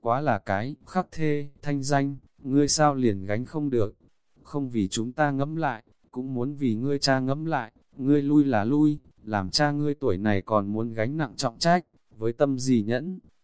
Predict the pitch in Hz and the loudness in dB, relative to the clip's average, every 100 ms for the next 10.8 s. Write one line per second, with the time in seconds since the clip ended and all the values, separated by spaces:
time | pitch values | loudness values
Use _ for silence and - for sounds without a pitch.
0 | _ _ _ - 147 143 139 143 127 117 | _ _ _ -2 0 2 2 2 0 -4
1 | 113 117 104 104 107 101 151 170 143 120 | -4 -4 -2 -2 -2 0 2 2 2 0
2 | 98 110 127 147 113 110 98 117 143 _ | 0 -2 -2 -4 -6 -2 -2 -2 -8 _
3 | _ - 139 131 147 139 - 101 92 104 | _ -2 0 0 -2 -2 -2 -2 0 -2
4 | 98 104 104 95 113 90 - 113 104 123 | -2 -2 -2 0 -2 -2 -4 -8 -2 -2
5 | 95 87 - _ 110 104 101 92 101 110 | -2 -4 -18 _ -4 -2 -2 -2 -4 -6
6 | - 117 151 151 143 120 - 92 - _ | -4 -4 -2 -4 -2 -4 -6 -20 -20 _
7 | - 143 139 196 175 151 160 143 131 104 | -4 -2 0 -2 0 4 6 6 4 2
8 | 104 101 139 - _ - 123 92 98 135 | -2 -2 -4 -10 _ -6 -4 -2 -2 -2
9 | 147 107 95 147 143 147 135 135 147 135 | 0 -2 0 0 0 0 -2 0 -2 -2
10 | 135 92 92 143 143 139 139 139 | -2 -2 -2 -4 -2 -2 -4 -8